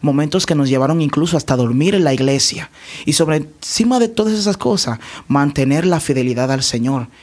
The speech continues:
En un mundo, en un país donde te presenta tantas oportunidades, pero que van contrarias a la voluntad, a los preceptos de Dios, tú decirle, "No, yo quiero agradar a Dios".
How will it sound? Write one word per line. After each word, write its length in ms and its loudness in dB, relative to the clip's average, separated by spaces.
En 180 0
un 100 2
mundo, 340 2
en 100 2
un 120 0
país 240 2
donde 200 2
te 120 0
presenta 480 -2
tantas 360 -2
oportunidades, 840 0
pero 200 2
que 120 2
van 160 0
contrarias 920 0
a 100 2
la 120 2
voluntad, 580 2
a 60 2
los 160 0
preceptos 480 -2
de 120 0
Dios, 340 -2
tú 100 0
decirle, 380 0
"No, 200 0
yo 140 -2
quiero 200 0
agradar 360 0
a 80 0
Dios". 360 -4